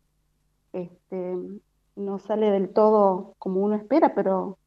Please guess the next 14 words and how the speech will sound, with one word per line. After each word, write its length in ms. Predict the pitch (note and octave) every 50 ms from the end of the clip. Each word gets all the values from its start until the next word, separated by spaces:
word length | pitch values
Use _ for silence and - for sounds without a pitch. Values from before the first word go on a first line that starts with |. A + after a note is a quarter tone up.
| _ _
yo 140 | G#3+ G#3 -
creo 240 | A#3+ A#3+ A#3+ A#3+ -
que 80 | G#3+
todos 320 | - - A#3+ B3+ C4 C4 -
tenemos 400 | - G#3+ G#3+ G#3+ A3 A3+ A3 A3
esa 200 | G3+ - A#3 G#3+
posibilidad, 580 | - G3 F#3+ - - G3+ G3 G3+ G#3 A3+ A#3
esa 180 | A#3+ A#3 - -
ca-, 160 | - - -
esa 240 | - G3+ F#3+ - G#3
capacidad 720 | - G3+ G3 - - G3 - _ - G3+ A3 A3 B3 A#3+
para 200 | - B3+ A3 G#3+
poder 320 | A3 - G3 G3 G3+ G#3 G#3
responder 680 | G#3+ G#3 - - G3+ F#3+ G3+ G3+ G#3 G#3 G3+ G3+